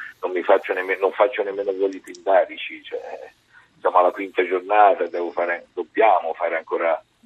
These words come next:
tanta strada e poi vedremo, il tempo dirà tutto. <laughs> Non, non, in questo momento mi sento di, di pensare così.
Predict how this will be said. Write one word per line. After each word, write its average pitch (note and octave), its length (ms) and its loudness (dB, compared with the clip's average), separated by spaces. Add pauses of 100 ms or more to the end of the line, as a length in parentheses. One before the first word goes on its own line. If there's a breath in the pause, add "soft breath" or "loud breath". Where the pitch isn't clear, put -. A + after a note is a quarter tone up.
tanta - 400 -2
strada F#2 500 6
e D#2 100 -10
poi D2+ 300 -12
vedremo, - 640 -10
il D2+ 140 -20
tempo G2+ 300 0
dirà E2 400 -2
tutto. - 540 -8
<laughs> - 180 -20 (480 loud breath)
Non, D#2+ 260 -10
non, B1+ 340 -12 (480)
in - 80 -20
questo G2+ 280 -2
momento G#2 280 -4
mi F#2+ 140 -10
sento F2+ 240 -8
di, E2 340 -14
di E2+ 80 -16
pensare D#2+ 480 -6
così. - 260 -16